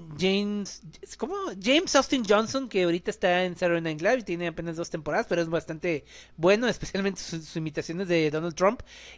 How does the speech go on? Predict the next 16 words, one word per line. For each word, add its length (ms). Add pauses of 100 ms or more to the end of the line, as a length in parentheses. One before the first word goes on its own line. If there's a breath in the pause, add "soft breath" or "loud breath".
(120)
Y 440
sí, 140
o 60
sea, 160
les 100
digo, 160
se 120
empiezan 260
a 80
cumplir 320
la, 420
las 380
predicciones 880 (340 loud breath)
del, 840
del 160
libro 400